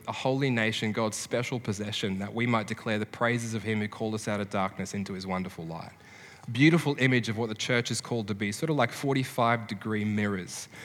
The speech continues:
representing God to the world and representing people to God. Priests, royal. God's made himself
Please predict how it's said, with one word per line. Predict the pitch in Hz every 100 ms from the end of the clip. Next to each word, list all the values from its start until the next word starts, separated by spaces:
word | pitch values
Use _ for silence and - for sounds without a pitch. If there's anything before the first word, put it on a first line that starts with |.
| - -
representing | 135 123 135 123 113
God | 107 120 123 123
to | 127
the | 110
world | 104 101 101 104
and | 107 104
representing | 110 - 104 107 104
people | 101 120 110 107 95
to | -
God. | 92 95 87 85 - -
Priests, | - 135 90 - - - - - -
royal. | 117 110 98 101 101 - - - - -
God's | - 104 101
made | 107
himself | 101 104 98 92 -